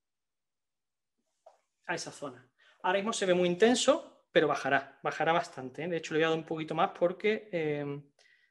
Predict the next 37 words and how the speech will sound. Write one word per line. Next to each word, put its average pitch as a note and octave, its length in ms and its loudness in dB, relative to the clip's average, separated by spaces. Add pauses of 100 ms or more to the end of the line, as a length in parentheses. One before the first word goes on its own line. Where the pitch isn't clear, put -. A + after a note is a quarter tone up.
(180)
baja D#3+ 280 0
mucho C#3+ 260 -4
luego. B2+ 340 -12 (4000)
Lo D#3+ 100 -2
de D3 40 0
aquí D3+ 140 -4
arriba D#3+ 220 2
lo D#3 80 2
difuminamos, D#3+ 640 -2
no E3+ 180 -2
queremos E3 580 -8 (440)
bordes D3+ 500 -6
duros G3 260 0
y F3+ 60 -4
nos C#3 100 -4
hemos C#3 200 -4
ido D3 100 -4
muy C#3+ 160 -4
arriba, F3 300 -6
con D3 120 -6
lo C3 80 -8
cual C#3+ 200 -6
esto D3 340 -8 (400)
lo D3 80 -12
vamos C#3 180 -8
a C#3 60 -6
difuminar, C#3+ 500 -6
el C#3+ 100 -4
humo C#3 140 -6
se - 120 -8
va C3+ 100 -6
yendo C3+ 260 -4
con C3+ 140 -6
el C3 80 -8
viento, F#3 320 -6
va E3 60 -6
desapareciendo. F3+ 960 -8